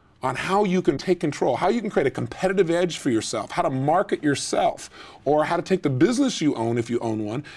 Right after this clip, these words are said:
and market it more effectively is one that is extremely timely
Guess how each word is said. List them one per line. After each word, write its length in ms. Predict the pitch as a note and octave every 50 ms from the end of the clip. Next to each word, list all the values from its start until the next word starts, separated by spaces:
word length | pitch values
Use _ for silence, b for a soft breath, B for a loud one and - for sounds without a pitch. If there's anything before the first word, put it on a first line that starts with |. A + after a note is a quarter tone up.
| B B -
and 240 | C#3 C#3 C#3+ D3
market 320 | D#3 F3 G3 G3+ G3 G3+ F3
it 80 | -
more 160 | D3+ D#3 D#3+ D3
effectively 680 | D3 - - D#3 D3+ - - B2 A#2+ A2 A2 A2 A2 B B B B B B _
is 140 | B2 C3
one 280 | B2+ C3+ D3 D#3 D#3+ D#3
that 100 | D3 C3+
is 80 | B2+ B2+
extremely 420 | B2 - - E3 E3 D#3 D3 C3
timely 640 | - - - - D3 D#3 E3+ D#3+ C3 A2 G2 G2